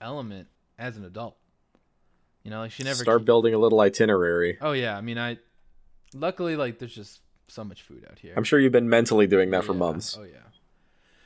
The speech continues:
Speaker 1: Um, but yeah, that, that'll, that'll be, that'll be fun. Fun, I guess. And actually, this weekend,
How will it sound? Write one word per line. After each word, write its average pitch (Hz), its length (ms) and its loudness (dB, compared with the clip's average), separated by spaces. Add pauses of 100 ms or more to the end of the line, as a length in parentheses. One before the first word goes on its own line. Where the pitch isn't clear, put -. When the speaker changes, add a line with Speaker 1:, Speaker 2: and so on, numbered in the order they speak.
(600)
Speaker 1:
Um, 139 380 -6 (420)
but 147 180 -6
yeah, 175 200 -4
that, 156 260 -6 (460)
that'll, 151 420 -14
that'll 139 220 -20
be, 107 380 -18 (180)
that'll 127 160 -20
be 123 100 -20
fun. 98 440 -20 (440)
Fun, 95 200 -20
I 95 80 -20
guess. 95 340 -20 (300)
And 160 80 -10
actually, 202 240 -10
this 180 280 -12
weekend, 117 640 -16